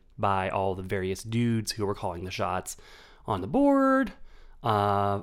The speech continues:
on, you know, among the editors. You know, no one took her seriously. And so what we have here is a fairly minor shift in Kay,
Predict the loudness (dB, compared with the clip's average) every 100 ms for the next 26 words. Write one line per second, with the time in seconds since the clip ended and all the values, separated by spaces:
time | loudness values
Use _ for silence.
0 | -4 -4 -4 -2 -2 -2 2 4 4 4
1 | 4 2 -2 -10 -20 -20 -20 -20 _ -20
2 | 0 4 4 4 2 0 -2 -2 -2 -2
3 | -2 -4 -6 -16 -20 -20 -6 -2 0 0
4 | 2 4 2 0 0 2 2 0 -2 -2
5 | -4 -2 0 0 0 -4 -4 -2 2 4
6 | 4 2 0 0 0 -2 -8 -8 -6 -6
7 | -6 -6 -8